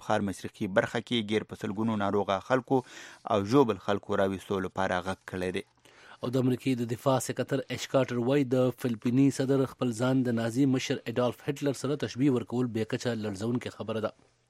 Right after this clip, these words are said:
Speaker 2: په هوایي کې د دفاع وزیرانو غونډې وروسته اش کارټر ویلي دي، د فلپیني صدر اوډری-، روډریګو تازه خبرو د جمعې په ورځ په غونډه کې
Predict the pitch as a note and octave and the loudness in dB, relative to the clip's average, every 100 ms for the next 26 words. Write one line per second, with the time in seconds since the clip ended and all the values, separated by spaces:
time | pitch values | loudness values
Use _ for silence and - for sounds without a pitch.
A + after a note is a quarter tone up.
0 | _ _ - - - C3+ C#3 C#3+ E3+ F3+ | _ _ -20 -20 -2 2 6 6 6 4
1 | G3+ E3 B2 C#3 C3+ B2 A#2+ D3+ D3 A#2+ | 2 2 4 4 4 2 4 6 6 4
2 | A#2+ C3 D3+ A2 C3+ C3 C3+ B2+ - C#3+ | 4 4 2 4 4 4 4 0 0 0
3 | C#3 - A2+ - A#2+ A#2+ A#2 G2+ D3 C3+ | 0 0 -8 -2 -2 0 -2 0 2 4
4 | F3 - - - - C#3 - C#3 - D3 | 2 0 -18 -16 0 0 2 0 4 6
5 | D#3+ E3 - B2+ - D#3+ D#3 F3+ - D3+ | 6 6 2 -4 0 6 6 6 2 4
6 | C3+ A#2 C3+ - C3+ C3 A#2 D#3+ D#3+ C#3 | 4 4 2 2 4 4 4 2 8 8
7 | D3+ D3 B2 A#2 D3 D3 - A#2+ D3 D3 | 8 4 2 4 4 4 0 2 2 2
8 | A#2 A2+ B2+ B2 C#3 - A2+ A#2+ B2 B2 | 0 0 -2 0 0 0 -2 0 -2 -2
9 | B2+ | -2